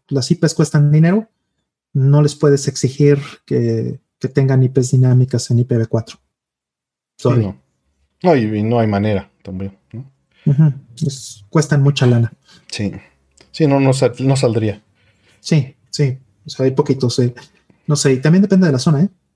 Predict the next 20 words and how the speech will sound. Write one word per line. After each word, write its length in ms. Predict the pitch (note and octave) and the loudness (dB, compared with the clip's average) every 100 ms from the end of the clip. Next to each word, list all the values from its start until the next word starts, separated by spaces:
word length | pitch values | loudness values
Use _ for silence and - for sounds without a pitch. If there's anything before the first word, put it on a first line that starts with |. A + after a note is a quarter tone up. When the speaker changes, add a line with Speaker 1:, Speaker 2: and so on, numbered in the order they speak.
| _ | _
Speaker 1:
O 40 | C3+ | -2
sea, 120 | C3+ | 2
a 20 | |
veces 260 | C#3 D3+ D3 | 2 0 -2
Total 340 | D3+ D#3 C#3 | -2 -2 -2
Play 200 | D3 D3 | 0 -2
te 160 | D3 C3 | 0 0
da, 580 | C#3 D#3 E3 F3 D#3+ | 2 2 2 0 -4
a 40 | C3 | -4
veces, 400 | C3 C3 C3 C3 | -6 -4 -6 -8
este, 280 | - - A#2 | -10 -6 -4
o 160 | C3 | -4
te 120 | C3 | -4
las 260 | B2 A#2 - | -4 -6 -2
vende, 400 | D3 D3 G#3 - _ _ | 2 2 0 -6 _ _
¿no? 240 | - D#3+ D3 | -2 0 0
En 80 | B2 | 0
la 80 | |
parte 200 | B2 C#3 | -2 -2
empresarial, 640 | C3 A#2 - C3+ F3 G3 | 0 -2 -2 0 2 0